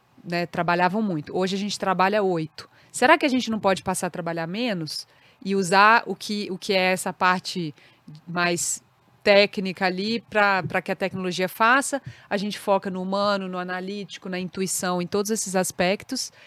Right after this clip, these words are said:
E a gente trabalha menos e tem uma qualidade de vida maior, esse equilíbrio fica melhor pra todo mundo.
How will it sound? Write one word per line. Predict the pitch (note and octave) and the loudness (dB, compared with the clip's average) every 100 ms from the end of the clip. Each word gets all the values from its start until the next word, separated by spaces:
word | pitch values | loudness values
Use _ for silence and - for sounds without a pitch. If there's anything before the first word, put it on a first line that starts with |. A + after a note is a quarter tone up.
| - - _ - | -20 -20 _ -10
E | G3+ G#3 A3+ | -4 2 6
a | A#3+ | 6
gente | B3+ - | 4 2
trabalha | C4+ C4 B3+ C#4+ | 4 6 6 6
menos | C#4 B3+ C4+ A#3+ | 4 2 2 0
e | |
tem | A#3 A3+ | 2 2
uma | A3+ | 2
qualidade | A3 G#3 F#3 F#3+ F3 | 2 2 4 2 0
de | |
vida | E3+ F#3 F3+ | -4 -4 -4
maior, | E3+ E3+ G3+ A3 G3+ | -2 0 2 4 2
esse | F#3+ F#3+ | 0 -2
equilíbrio | - F#3 F#3 E3+ | -2 -2 -2 -6
fica | - F3 E3+ | -8 -8 -6
melhor | E3+ E3+ | -2 -2
pra | E3 E3 | -4 -6
todo | F3 E3 | -6 -6
mundo. | F#3+ G3+ | -6 -8